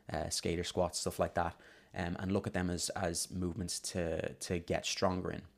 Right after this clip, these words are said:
While they might benefit from, say, like, a heavy back squat or something like that, there's just no denying that, like, the specificity that would be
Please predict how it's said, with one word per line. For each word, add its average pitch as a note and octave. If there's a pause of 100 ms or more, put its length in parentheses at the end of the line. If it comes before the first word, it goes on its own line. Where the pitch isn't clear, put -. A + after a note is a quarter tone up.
(680)
While G#2+
they G2
might F#2+
benefit A#2
from, G2
say, F#2
like, F2
a E2 (800)
heavy -
back F#2+
squat G2+
or F#2+
something F2+
like F2
that, E2+ (360)
there's G2
just G#2+
no G#2+
denying F#2
that, -
like, E2+
the -
specificity G2+
that E2+
would F2+
be F2